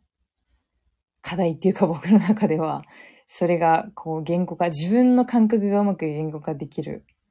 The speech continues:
状態っていうのは結構憧れなんですよ、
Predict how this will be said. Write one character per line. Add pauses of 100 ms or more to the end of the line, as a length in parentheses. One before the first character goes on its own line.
(240)
状
態
っ
て
い
う
の
は
結
構 (680)
憧
れ
な
ん
で
す
よ、